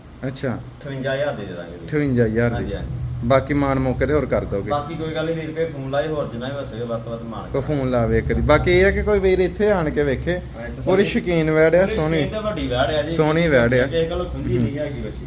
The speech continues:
Speaker 1: ਬਾਕੀ ਆਪਣੀ ਕੋਈ ਸੂਈ ਸਵਾਈ ਚਵਾਈ ਕਰਕੇ ਲੈ ਜੇ। ਤੇ ਹੁਣ ਜਿਹੜੀ ਇੱਕ ਆ ਵੀ ਸੂਈ ਸਵਾਈ ਆ, ਤਾਜ਼ੀ ਸੂਈ ਆ। ਤੇ ਆਹ ਬੱਚਾ ਆ ਇਹਦੇ ਮਗਰ। ਤਾਜ਼ਾ ਹੀ ਆ ਬੱਚਾ ਜਿਹੜਾ ਇਹ ਵੀ।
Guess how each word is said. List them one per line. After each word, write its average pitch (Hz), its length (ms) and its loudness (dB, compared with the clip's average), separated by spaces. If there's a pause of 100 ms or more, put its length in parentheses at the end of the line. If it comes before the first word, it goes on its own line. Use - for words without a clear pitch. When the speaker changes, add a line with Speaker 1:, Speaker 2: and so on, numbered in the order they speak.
Speaker 1:
ਬਾਕੀ 139 280 4
ਆਪਣੀ 143 340 2
ਕੋਈ 147 100 2
ਸੂਈ 139 240 0
ਸਵਾਈ 135 280 2
ਚਵਾਈ 127 280 2
ਕਰਕੇ 113 320 0
ਲੈ 139 160 4
ਜੇ। 131 140 0 (640)
ਤੇ 156 80 4
ਹੁਣ 156 240 2
ਜਿਹੜੀ 139 240 2
ਇੱਕ 151 140 0
ਆ 143 80 4
ਵੀ 160 160 0
ਸੂਈ 147 220 -2
ਸਵਾਈ 135 340 0
ਆ, 156 80 0
ਤਾਜ਼ੀ 147 320 0
ਸੂਈ 131 280 -2
ਆ। 160 60 -6 (640)
ਤੇ 156 200 2
ਆਹ 151 200 6
ਬੱਚਾ 147 280 -4
ਆ 110 40 2
ਇਹਦੇ 110 300 0
ਮਗਰ। 104 260 -6 (800)
ਤਾਜ਼ਾ 127 240 0
ਹੀ 151 120 0
ਆ 139 60 0
ਬੱਚਾ 113 280 -4
ਜਿਹੜਾ 104 240 -4
ਇਹ 104 60 -4
ਵੀ। 110 100 -6